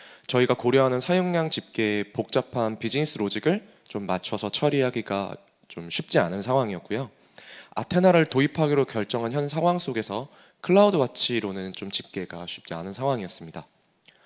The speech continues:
또한 이제 에이피아이 서버에서 들어오는 요청들 중에서 실패하는 케이스에 대한 요청이 알디에스에 적재되지 않는 경우도 빈번하게 존재했기 때문에 알디에스를 서칭을 해서 사용량 집계를 진행을 하게 되면,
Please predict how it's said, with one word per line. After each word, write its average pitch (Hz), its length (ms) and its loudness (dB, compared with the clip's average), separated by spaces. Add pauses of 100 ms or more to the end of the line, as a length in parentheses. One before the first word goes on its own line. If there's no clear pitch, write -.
(420)
또한 147 220 4
이제 113 220 2
에이피아이 180 460 4
서버에서 180 840 4
들어오는 120 460 2
요청들 135 480 -2
중에서 98 640 -4 (240)
실패하는 202 580 4
케이스에 196 380 2
대한 147 260 4
요청이 110 540 -2
알디에스에 110 640 0
적재되지 135 560 0
않는 117 360 -2
경우도 95 360 -8
빈번하게 95 720 -8
존재했기 101 440 -6
때문에 95 480 -8 (460)
알디에스를 139 800 2
서칭을 160 460 -2
해서 185 280 0
사용량 160 360 0
집계를 110 480 -4
진행을 113 400 -4
하게 120 140 -8
되면, 92 400 -6